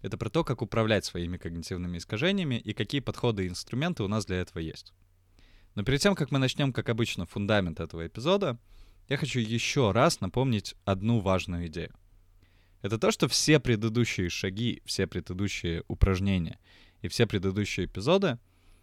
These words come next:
одинаково важны, как и этот эпизод, который мы будем слушать сегодня.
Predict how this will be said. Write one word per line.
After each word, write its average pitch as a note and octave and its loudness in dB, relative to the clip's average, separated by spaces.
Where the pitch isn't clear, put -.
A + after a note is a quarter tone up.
одинаково A2 2
важны, G2 0
как - 0
и G2+ 4
этот G#2+ 2
эпизод, G2+ 6
который F2+ 0
мы F#2 2
будем F2+ 0
слушать F2 -2
сегодня. F2 -2